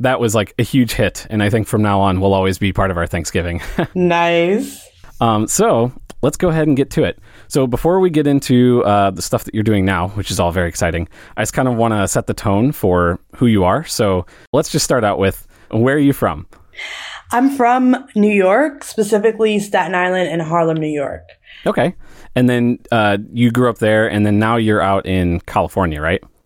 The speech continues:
Speaker 2: Yep, yep. So I grew up there. Uh, my, my, my father was in Harlem. My mom was in Staten Island. Um, and I moved out to California after I graduated college.
Speaker 1: Nice. And, uh, so you have a college education. Was that in something computer science related or something unrelated?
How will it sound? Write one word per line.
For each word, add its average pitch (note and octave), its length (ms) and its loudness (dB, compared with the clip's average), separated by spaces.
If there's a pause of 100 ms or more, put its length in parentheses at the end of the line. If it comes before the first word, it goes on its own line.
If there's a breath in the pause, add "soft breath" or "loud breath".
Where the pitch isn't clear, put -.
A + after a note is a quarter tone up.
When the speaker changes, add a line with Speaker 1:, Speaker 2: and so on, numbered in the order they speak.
(320)
Speaker 2:
Yep, G3+ 340 0
yep. G3+ 220 0
So G3+ 160 0
I F#3+ 80 0
grew G#3 220 2
up A3 200 0
there. F3+ 460 2
Uh, F3+ 80 0
my, E3+ 320 0
my, F3 100 -2
my E3+ 160 -4
father G3 260 2
was G3+ 160 0
in F#3+ 80 -2
Harlem. F3+ 460 0
My E3 140 0
mom E3+ 240 0
was E3+ 120 -2
in F3 120 -4
Staten D#3+ 240 -4
Island. D#3+ 520 -4 (300 loud breath)
Um, D#3+ 360 -2
and E3 580 -2 (100)
I E3 160 -4
moved F#3+ 340 0
out F3+ 180 -2
to E3+ 60 -18
California E3+ 540 -2
after D#3+ 380 -2
I - 20 -2
graduated D#3 500 -2
college. - 720 -4 (300)
Speaker 1:
Nice. - 400 -4 (100)
And, A#2+ 360 0 (440 soft breath)
uh, G#2+ 220 4
so - 140 0
you D3 140 4
have C#3 100 0
a A#2 40 -6
college C#3 300 0
education. F#2+ 580 -2
Was F#2+ 140 0
that G#2+ 320 0
in G#2 380 2
something A2 480 0
computer G#2+ 280 0
science D3 280 -2
related D#3+ 480 2
or G2 180 2
something F#2+ 520 0
unrelated? C3+ 580 0